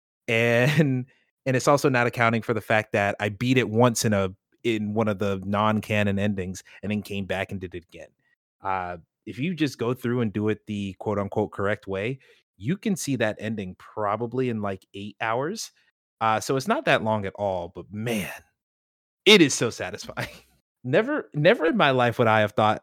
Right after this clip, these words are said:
a game that is almost exclusively just talking. Like, you don't have to do any combat in this game. You get some weapons, but you don't have to use them. It is exclusively just talking almost,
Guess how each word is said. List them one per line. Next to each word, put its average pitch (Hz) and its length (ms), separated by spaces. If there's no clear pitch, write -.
a 107 80
game 139 600
that 131 140
is 113 200
almost 240 480
exclusively 160 760
just 139 320
talking. 120 520
Like, 113 140
you 185 80
don't 254 140
have 190 160
to 160 80
do 131 180
any 135 140
combat 120 440
in - 40
this 90 160
game. 92 380
You 107 120
get 175 160
some 170 140
weapons, 143 380
but 110 120
you 113 80
don't 214 120
have 151 200
to 107 60
use 113 240
them. 80 160
It 151 160
is 151 140
exclusively 170 760
just 143 300
talking 131 440
almost, 85 560